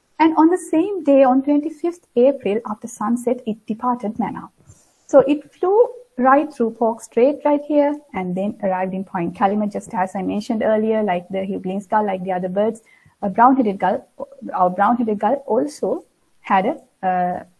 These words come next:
su-, had a little, uh, rest in Point Calumet. It stayed, uh, the, the day there, and again the next night it flew, uh,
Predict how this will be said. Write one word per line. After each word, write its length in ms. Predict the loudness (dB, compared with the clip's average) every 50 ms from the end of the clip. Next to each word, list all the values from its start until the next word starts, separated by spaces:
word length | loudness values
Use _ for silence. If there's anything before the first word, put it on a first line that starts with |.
| _ _
su-, 340 | -20 -10 -6 -4 -4 -4 -4
had 280 | -6 -6 -4 -4 -4 -4
a 60 | -4
little, 340 | -6 -4 -2 -2 -4 -4 -6 _ _ _ _ _ -4
uh, 300 | -2 0 0 0 -2 -2 0 2
rest 300 | 2 2 2 0 -14 -10 -6
in 200 | -4 -2 -2 -2
Point 360 | -2 -2 -2 -2 -2 -4 0
Calumet. 380 | 2 2 2 2 0 -8 -12 -14 _ _ _ _ _ _ _ -12
It 40 | -8
stayed, 320 | -4 0 2 4 4 2 2 0 -2
uh, 120 | -2 0
the, 260 | 0 0 0 -2 -2 -4
the 180 | -2 -2 -2
day 280 | 0 2 4 4 4 4
there, 320 | 4 2 2 2 2 0 0 2
and 280 | 2 2 4 2 2 0
again 240 | -2 -2 -2 -2 0 2
the 80 | 2 4
next 640 | 4 2 0 -2 -4 -14 -16 -16 -16 -18 -20 -20 _ _ _ _ -2
night 360 | 0 0 2 0 0 -2 -4 _ -10
it 100 | -10 -10
flew, 540 | -10 _ -4 -2 2 2 4 4 2 2 0 -4 -12
uh, 480 | -10 -6 -4 -2 -2 -2 -2 -4 -6